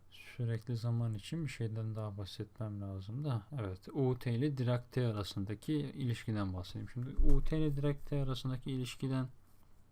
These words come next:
e, bahsedecek olursam ne yapmam lazım? Yani ben şu Dirac T'yi nasıl yazarsam, ne yaparsam U T'yi elde ederim. Aslında çok basit arkadaşlar.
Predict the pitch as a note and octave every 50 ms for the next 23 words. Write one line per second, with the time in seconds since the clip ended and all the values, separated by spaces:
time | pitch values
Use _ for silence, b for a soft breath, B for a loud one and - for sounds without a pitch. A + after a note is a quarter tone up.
0 | - - - - - - - - - - - C3 B2 A#2+ A#2 A#2 A#2+ A#2 A2+ A#2+
1 | A#2+ A#2+ - C3 A#2+ B2 A#2+ B2 C3 B2 - B2+ B2 B2 A#2+ - - B2+ B2 B2
2 | B2+ B2+ A#2+ A#2 - - - - - - - - F2 F2+ F2+ G#2+ B2+ D#3+ - -
3 | B B B B B B B B - - D3 C3+ A2+ A2 A2+ A#2 B2 B2 B2 A#2+
4 | - - B B B B B B B - - B2 A2+ A#2+ B2 A#2+ B2+ B2+ B2+ -
5 | - - C3+ C3+ C3 C3 C3+ C3+ C3+ C#3 - B B B B B B B B B
6 | B B B - A#2 A#2 A#2+ B2 B2+ D3+ D#3+ D3 - D3 C3+ B2 A2 G2 A2+ G#2+
7 | G#2 - - - B2 D3+ F3+ F#3 - - - - - - - - B2+ C3 D3 C#3+
8 | C#3 - - G#2+ G2+ - - C3 D3 F3+ F#3 F#3+ - - - G#3+ C3+ B2 A#2+ A#2+
9 | - C3 A#2+ A#2 A#2 A2+ G#2+ G2+ F#2 F#2 F#2+ F2+ F2+ F2+ F#2 F#2 C#3 E3+ F3 -
10 | - - - - - - - - - - - - - - B B B B B B
11 | B B B B B B B B B B - F3 - - D#3 E3 E3 D3 - D#3+
12 | D3 - - - G#2 - - - - - G#2+ G#2 - - G#2 F#2+ F#2+ - - -
13 | B2+ D3 - -